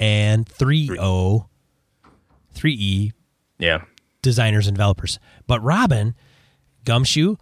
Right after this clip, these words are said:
Speaker 1: oh, Call of Cthulhu. It's an investigation game. But if you fail the check, you don't get the clue.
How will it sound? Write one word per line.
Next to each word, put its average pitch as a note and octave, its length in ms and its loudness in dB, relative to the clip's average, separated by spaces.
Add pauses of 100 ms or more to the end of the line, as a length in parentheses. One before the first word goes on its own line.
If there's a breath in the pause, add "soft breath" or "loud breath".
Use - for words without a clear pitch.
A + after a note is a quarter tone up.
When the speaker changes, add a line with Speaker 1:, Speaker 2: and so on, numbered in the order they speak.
(120)
Speaker 1:
oh, - 160 2
Call B2 220 0
of C#3+ 80 0
Cthulhu. C#3+ 640 0
It's B2+ 180 -2
an D#3+ 80 4
investigation F3+ 720 0
game. F#2 340 -2
But D#3+ 100 2
if F3 100 0
you G3+ 100 2
fail G3+ 260 0
the F3+ 100 2
check, - 300 0
you D#3+ 40 2
don't D#3 200 0
get - 180 -2
the - 60 -4
clue. D#2+ 400 -2